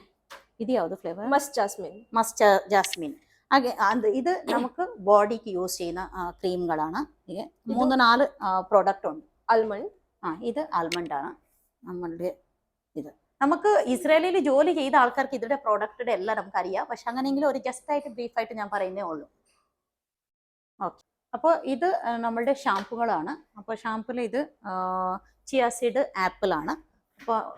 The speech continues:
Speaker 1: only ഷാമ്പു ആണ്. ഇതിനകത്ത് കണ്ടീഷണർ ഇല്ല, ഷാമ്പു മാത്രമാണ്. അപ്പൊ അടുത്തത് റോസ് and
Speaker 2: ഉം.
Speaker 1: കുൽക്കുൽ ഓയിലുടെയാണ്. ഇത്, ആ, നമുക്ക് യാവുതൊക്കെയാണ് ഇതിന്?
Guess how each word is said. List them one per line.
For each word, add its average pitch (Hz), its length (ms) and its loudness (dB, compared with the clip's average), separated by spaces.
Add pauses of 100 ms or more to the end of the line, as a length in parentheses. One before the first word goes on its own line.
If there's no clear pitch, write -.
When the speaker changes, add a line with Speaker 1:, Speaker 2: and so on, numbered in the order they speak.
(180)
Speaker 1:
only 262 220 0
ഷാമ്പു 220 400 0
ആണ്. 170 220 -2
ഇതിനകത്ത് 180 400 -6
കണ്ടീഷണർ 190 360 -6
ഇല്ല, 208 220 -4
ഷാമ്പു 196 380 -4
മാത്രമാണ്. 185 600 -4 (400)
അപ്പൊ 202 400 0 (360)
അടുത്തത് 269 480 2 (340)
റോസ് 247 400 4 (480)
and 202 140 0 (500)
Speaker 2:
ഉം. 220 160 -8 (320)
Speaker 1:
കുൽക്കുൽ 233 380 2
ഓയിലുടെയാണ്. 180 1120 2
ഇത്, 311 380 0
ആ, 196 400 2
നമുക്ക് 202 420 -4 (120)
യാവുതൊക്കെയാണ് 240 460 -2
ഇതിന്? 277 260 -4